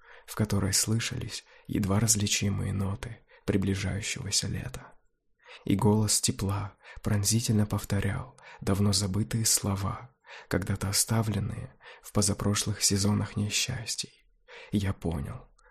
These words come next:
всё начинается снова. Слышишь ли ты эти песни? Ты слышишь свой голос? А это всего лишь весна, откликается эхом.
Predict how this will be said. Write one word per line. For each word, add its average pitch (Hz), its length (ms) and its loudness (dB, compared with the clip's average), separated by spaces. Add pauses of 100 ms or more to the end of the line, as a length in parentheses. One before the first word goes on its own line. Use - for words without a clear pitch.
(100)
всё - 240 6
начинается 104 640 2
снова. - 640 0 (580)
Слышишь - 580 2
ли 101 120 0
ты 101 200 -2
эти - 180 0
песни? - 560 -2 (580)
Ты 107 100 4
слышишь 123 500 4
свой 101 260 2
голос? - 600 -2 (420)
А - 120 -4
это 95 200 -2
всего 95 320 4
лишь 95 240 0
весна, - 600 0 (180)
откликается 98 800 0
эхом. 104 520 -6